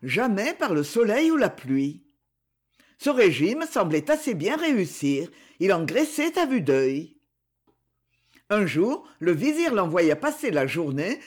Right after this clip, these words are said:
dans une des maisons de campagne du roi. Il y avait là une cour pavée de marbre où l'on venait de répandre l'eau à profusion.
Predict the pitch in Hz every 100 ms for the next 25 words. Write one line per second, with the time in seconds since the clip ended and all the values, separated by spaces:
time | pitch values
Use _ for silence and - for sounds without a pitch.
0 | - 190 185 139 294 320 170 143 196 254
1 | 240 143 226 233 - 247 320 311 196 135
2 | 120 131 127 - _ _ _ _ _ _
3 | - 233 262 277 180 143 190 294 302 165
4 | 156 208 175 - 285 247 170 143 127 151
5 | 247 254 285 - _ _ - 226 175 147
6 | 311 285 151 156 247 - 151 139 147 143
7 | 202 311 185 - 302 311 175 120 135 131
8 | 131